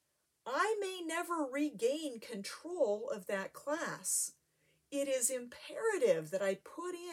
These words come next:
in that planning, that preparation, and that grading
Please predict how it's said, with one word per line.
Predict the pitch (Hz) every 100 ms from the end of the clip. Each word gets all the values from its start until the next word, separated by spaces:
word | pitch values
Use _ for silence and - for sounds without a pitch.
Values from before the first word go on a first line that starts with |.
| 226
in | 175 - _ _
that | 208 208 202
planning, | - - 294 359 294 160 160 - _ _
that | 233 269 -
preparation, | - 262 254 226 262 320 349 185 175 -
and | 208 214
that | 220 -
grading | 190 214 285 330 196 165 202